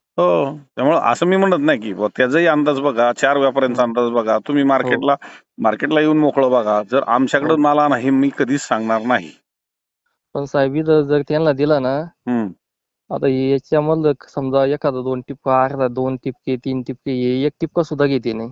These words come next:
Speaker 1: हम्म, हम्म, हम्म, हम्म.
Speaker 2: आपण ती, ती शॉर्टिंग चालू आहे, कमीत कमी चार पाच टिपके सुद्धा त्याच्या फळामध्ये ते एक नंबर मालामध्ये राहते.
Speaker 1: बरं, त्या मार्केटमध्ये आल्यानंतर एक फळ काढायची कोणाची ताकद आहे का आपल्याकडं?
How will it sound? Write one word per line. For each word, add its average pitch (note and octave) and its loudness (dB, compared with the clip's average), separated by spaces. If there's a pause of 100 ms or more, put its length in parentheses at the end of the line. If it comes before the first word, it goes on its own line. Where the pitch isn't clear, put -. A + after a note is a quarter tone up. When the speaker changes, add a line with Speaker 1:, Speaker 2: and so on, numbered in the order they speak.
(340)
Speaker 1:
हम्म, B2+ 2
हम्म, A#2 2
हम्म, A2+ 2
हम्म. A2+ 2
Speaker 2:
आपण D3 0
ती, D3+ 0
ती D3 -6
शॉर्टिंग C3+ -4
चालू C#3+ -2
आहे, D3+ -4
कमीत D3 -2
कमी D3+ 0
चार D3 -2
पाच D#3 0 (100)
टिपके D#3 -4
सुद्धा C#3+ 0
त्याच्या D3+ -4
फळामध्ये C3 -2
ते B2 -2
एक B2 0
नंबर B2 -4
मालामध्ये B2 0
राहते. A#2 -8 (480)
Speaker 1:
बरं, A#2+ 2
त्या D3+ 4
मार्केटमध्ये C#3+ 2
आल्यानंतर B2+ 2
एक C#3 -2
फळ C3 0
काढायची C3 0
कोणाची B2+ -2
ताकद C3+ 0
आहे B2 0
का G#2 2
आपल्याकडं? G#2+ 0